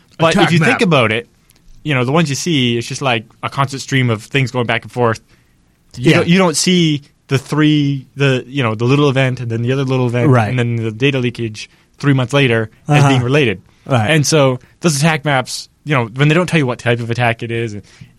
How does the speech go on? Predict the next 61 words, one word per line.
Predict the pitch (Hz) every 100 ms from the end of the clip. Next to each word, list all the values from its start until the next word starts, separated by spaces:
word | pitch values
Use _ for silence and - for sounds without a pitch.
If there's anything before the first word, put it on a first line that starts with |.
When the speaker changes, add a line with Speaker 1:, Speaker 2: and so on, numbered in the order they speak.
| 175 151
Speaker 1:
really, | 196 180
Speaker 2:
It's | 175
a | 208
Speaker 1:
they're |
Speaker 2:
show. |
Speaker 1:
just | 180 -
showy | - 175 180
Speaker 2:
It's | -
Speaker 1:
things | 147 139 135
that | 135 131
get | 135
you | 135
Speaker 2:
fireworks. | 127
Speaker 1:
to |
buy | 107 123 131 127
something. | 120 101 92 101
Yeah, | 113
Speaker 2:
Yeah. | 117
Speaker 1:
it's | 120 120
literally | 143 143 135 117
just | 120 -
fancy | - 120 107 113
animation | 110 110 214
Speaker 2:
I | 208
mean, |
Speaker 1:
from | 208
the |
Speaker 2:
they're | 202
Speaker 1:
screen. | 190 214
Speaker 2:
neat. | - -
Put | 190 180
it |
up | 185
in | 170
your | 151
lobby | 143 147 151
if | -
you | 147
want, | 135 135
I | 147
guess, | 135 135 135 -
if | 139 139
you | 123 -
<laughs> | 160
have | 127 123
an | 147
Speaker 1:
Yeah, | 123
Speaker 2:
I |
T | 143
company. | 139 170 156 139 - -
Speaker 1:
but, | 165
but | 160
the | 139
problem | 180 160
is | 156 143 143
that | 131 -
the | 131 127 113
security | - 123 165 151
solution | 127 151 170 117
provider, | 107 101 98 98 98 - - -
uh, | 123 107